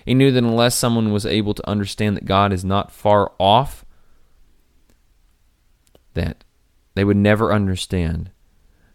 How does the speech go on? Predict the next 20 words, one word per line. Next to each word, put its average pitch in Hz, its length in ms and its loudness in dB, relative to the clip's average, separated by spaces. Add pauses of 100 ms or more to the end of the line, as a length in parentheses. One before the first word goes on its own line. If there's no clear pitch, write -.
the 95 100 0
importance 92 600 0
of 95 240 -12
God 95 520 0 (240)
dying 92 360 -2
for - 220 -12
us. - 360 -16 (880)
And 95 120 0
without 104 360 4
that, 92 220 2
no 98 160 0
one 95 220 -2
could - 180 -10
truly 85 300 -6
experience 80 520 -8
the - 80 -16
power 82 280 -4
of 80 80 -8
the 80 80 -12
gospel. - 560 -12